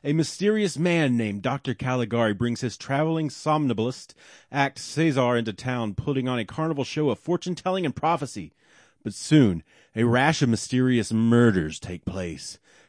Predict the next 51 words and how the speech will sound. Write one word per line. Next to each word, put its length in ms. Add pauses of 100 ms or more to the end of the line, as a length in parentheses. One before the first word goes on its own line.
(100)
Could 100
it 60
be 80
Cesar 500
or 60
Caligari? 720 (340)
Francis 460
tries 280
to 100
get 160
to 60
the 120
bottom 280
of 80
the 80
mystery 360
following 380
the 100
death 240
of 80
a 60
close 340
friend, 420 (340)
a 140
death 460
Cesar 400
predicted. 640 (680)
One 160
of 60
the 80
most 220
influential 520
movies 280
of 100
all 160
time, 360
The 100
Cabinet 340
of 80
Doctor 300
Caligari 840
was 200
released 340
in 140
nineteen 420
twenty 400 (340)
to 120
critical 540
and 100
popular 440
acclaim 500